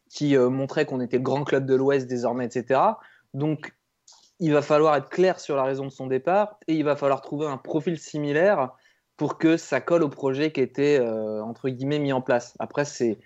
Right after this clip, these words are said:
c'est mon avis. Si Wenger arrive avec son expérience et arrive à se, à, à bien se marier avec Stéphane, pourquoi pas ?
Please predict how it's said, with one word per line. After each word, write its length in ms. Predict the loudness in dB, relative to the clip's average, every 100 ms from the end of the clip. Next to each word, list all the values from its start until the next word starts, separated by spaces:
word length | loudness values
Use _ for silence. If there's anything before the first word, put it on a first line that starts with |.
| -20 -20 _ _
c'est 220 | -2 0
mon 180 | 2 2
avis. 400 | 0 0 -2 -6 _ _ _ _ _ -20 -18
Si 220 | -8 0
Wenger 280 | 0 4 4
arrive 340 | 4 2 2
avec 120 | -2 -6
son 140 | -10
expérience 640 | -10 -4 0 0 -2 -6 -4
et 40 |
arrive 280 | -2 -2 -2
à 80 | -6
se, 1200 | -8 -6 -2 2 2 2 2 0 -2 -4 -6 -8 -14 _ _ _
à, 400 | -8 -6 -2 -2
à 20 |
bien 320 | -2 -2 -2
se 160 | 0 0
marier 260 | 0 2 2
avec 160 | 2
Stéphane, 440 | 0 -4 -2 -4 -6 _ -20 _ _ _ _ _ -20 _ -2
pourquoi 380 | 0 2 2
pas ? 320 | 2 0 0